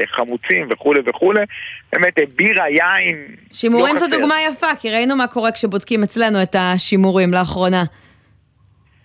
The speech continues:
Speaker 1: כן,
Speaker 2: את
Speaker 1: ה-,
Speaker 2: המוצרים
Speaker 1: התקן,
Speaker 2: הקפואים.
Speaker 1: אה, ב-, בואי נאמר את זה ככה, ב-, אני לא מכיר שהתקן האירופי גרם להיווצרות, אה, הישארות, אה, חלזונות או חלקי נחשים בתוך האריזות,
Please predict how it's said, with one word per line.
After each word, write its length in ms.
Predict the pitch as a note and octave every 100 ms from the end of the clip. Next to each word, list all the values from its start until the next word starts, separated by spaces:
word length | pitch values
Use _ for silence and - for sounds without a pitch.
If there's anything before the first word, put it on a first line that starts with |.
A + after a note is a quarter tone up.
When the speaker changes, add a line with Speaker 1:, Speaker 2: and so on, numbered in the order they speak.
| -
Speaker 1:
כן, 220 | G3+ G#3 D#3
Speaker 2:
את 60 |
Speaker 1:
ה-, 20 | F#3+
Speaker 2:
המוצרים 520 | F#3+ - G3+ B3 B3+
Speaker 1:
התקן, 120 | F#3+
Speaker 2:
הקפואים. 200 | F3+ G#3 - -
Speaker 1:
אה, 220 | - - - _ _ _ _ - _ _ -
ב-, 40 | C3+
בואי 140 | E3 F3+
נאמר 280 | F3+ F3+
את 40 | E3+
זה 80 | D#3+
ככה, 220 | F3 F3 D#3
ב-, 80 |
אני 380 | C#3 C3 C#3 D3+
לא 100 | F3+
מכיר 380 | F#3 - F3+ F3
שהתקן 720 | - D3 C3+ - - E3 D#3+
האירופי 420 | D3 C#3 D3+ D#3+ D3
גרם 340 | C3+ C#3 D3 D3 C3+ B2+ - - -
להיווצרות, 560 | C3+ C#3+ - D3+ E3 D#3+
אה, 220 | D3 C3+ B2+
הישארות, 720 | D#3 F3 F#3 E3 D#3+ G3 F3+
אה, 40 | D#3+ -
חלזונות 420 | D#3+ D3 D3+ F3
או 60 | F3
חלקי 380 | - D3 E3+ E3+
נחשים 480 | E3 D3+ - F3+ D3+
בתוך 340 | D3 D#3+ E3
האריזות, 520 | D3 C#3 C#3+ G#3 G#3+